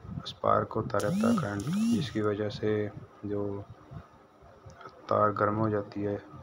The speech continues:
स्पार्क की वजह से। तो इसे अच्छी तरह tape वगैरह कर लेनी है। तो ये हमने लगा ली है motor की जो plus वाली तार है, जो plus होती है वो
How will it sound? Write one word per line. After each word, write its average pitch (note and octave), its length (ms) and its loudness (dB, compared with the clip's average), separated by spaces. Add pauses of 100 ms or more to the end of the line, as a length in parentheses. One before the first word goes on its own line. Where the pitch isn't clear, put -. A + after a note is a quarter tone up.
(120)
स्पार्क - 400 -6
की - 120 -6
वजह G2+ 260 -4
से। G#2 120 -10
तो - 1160 -14
इसे A2+ 220 -2 (200)
अच्छी A2+ 220 -6
तरह A2 220 -2
tape G#2 240 -4
वगैरह G#2 280 -2
कर G#2 160 -2
लेनी G#2 260 -4
है। G#2+ 120 -4 (460)
तो G#2+ 240 -2
ये G#2+ 200 0
हमने A2 260 0
लगा G#2 260 4
ली G#2 140 0
है G#2+ 80 -2
motor G#2 300 -4
की G#2+ 140 -6
जो G#2+ 140 2
plus G#2 460 -4
वाली G#2+ 260 -4
तार G2+ 300 -2
है, G#2 100 -2 (600)
जो G#2+ 140 -2 (220)
plus G#2 340 0
होती G#2+ 280 -4
है G#2 120 -2
वो G#2 160 -4